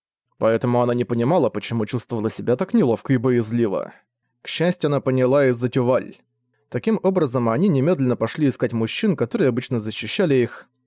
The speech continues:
Обычно они рвали на себе рубашки и говорили: «Я защищу тебя!». Такое отношение было бы полезно сейчас. Однако мужчины думали, что женщины отказываются признать свои страхи.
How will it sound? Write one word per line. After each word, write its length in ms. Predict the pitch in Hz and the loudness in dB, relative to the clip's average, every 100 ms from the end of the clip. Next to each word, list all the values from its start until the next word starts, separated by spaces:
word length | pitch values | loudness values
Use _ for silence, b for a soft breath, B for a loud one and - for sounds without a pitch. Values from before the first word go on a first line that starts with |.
| _ | _
Обычно 360 | 123 226 - 151 | -6 -6 -2 0
они 140 | 127 | 2
рвали 260 | 120 175 139 | 2 2 0
на 100 | 120 | -2
себе 220 | 113 127 | -2 0
рубашки 420 | 117 160 - - | 0 -2 -2 -4
и 40 | |
говорили: 560 | 113 120 127 165 127 113 _ _ | -2 0 2 4 2 0 _ _
«Я 240 | 135 214 135 | -4 0 0
защищу 640 | 147 139 - 139 - 226 | 0 -2 0 0 2 -2
тебя!». 440 | 143 120 107 - - _ _ _ _ _ | 0 0 0 -2 -10 _ _ _ _ _
Такое 280 | - 226 175 | -6 0 0
отношение 420 | 123 107 - 160 | 0 -2 0 0
было 240 | 151 113 120 | 2 2 0
бы 100 | 160 | 0
полезно 380 | 247 135 107 104 | 0 0 0 -2
сейчас. 640 | 123 101 104 - - - _ _ _ | -4 -4 -4 -4 -10 -18 _ _ _
Однако 360 | 95 98 139 147 | -8 -6 -4 -2
мужчины 400 | 131 123 143 123 | -2 -2 -2 -2
думали, 360 | 139 180 135 | 0 2 2
что 260 | 123 - 117 | 0 0 0
женщины 320 | 156 202 151 | 0 -2 -2
отказываются 600 | 127 - 196 151 139 120 | -2 0 0 2 0 0
признать 360 | - 117 120 143 | -4 -2 0 -2
свои 220 | - 120 | 0 -2
страхи. 560 | 104 - 175 - 123 | -2 -2 -2 2 0